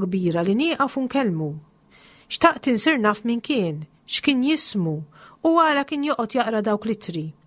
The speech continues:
Staqsejt l-ommi, imma din ftit li xejn kienet taf fuqu. Ix-xewqa li kelli bqajt ma qtajtix. Għaddejt kemm il-darba mill-Isqaq, iżda qatt ma waqaft biex inkellem lix-xieħ. Kien is-sajf.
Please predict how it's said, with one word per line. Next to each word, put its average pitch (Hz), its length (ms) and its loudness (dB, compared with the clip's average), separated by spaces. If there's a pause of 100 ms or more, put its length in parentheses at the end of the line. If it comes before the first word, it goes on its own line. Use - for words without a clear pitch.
(760)
Staqsejt - 560 2
l-ommi, 185 460 2 (100)
imma 214 240 2
din 202 400 0
ftit - 300 -4
li 254 100 2
xejn 202 240 0
kienet 185 400 0
taf - 200 -4
fuqu. 202 340 -2 (1000)
Ix-xewqa 202 720 2
li 208 160 -2
kelli 277 300 2
bqajt 202 260 -4
ma 202 140 2
qtajtix. 185 720 -2 (760)
Għaddejt 233 400 2
kemm 226 160 2
il-darba 226 400 2
mill-Isqaq, 175 720 -4 (400)
iżda 247 240 2
qatt - 240 2
ma 202 80 2
waqaft 196 460 0
biex 202 180 -2
inkellem 185 460 0
lix-xieħ. 180 420 0 (1400)
Kien 285 240 2
is-sajf. 165 500 0